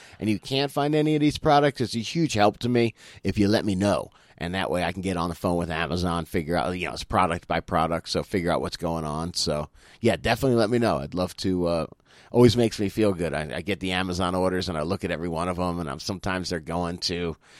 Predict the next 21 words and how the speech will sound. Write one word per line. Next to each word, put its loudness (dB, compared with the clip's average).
you -8
know, -2
crazy 0
places. -2
They'll -6
go -6
to -6
Scandinavia. -2
One -6
went -6
to, -2
uh, -4
Saudi 0
Arabia 0
one 2
time. -2
I -6
was -10
like, -10
"Whoa, 6
Guam." 2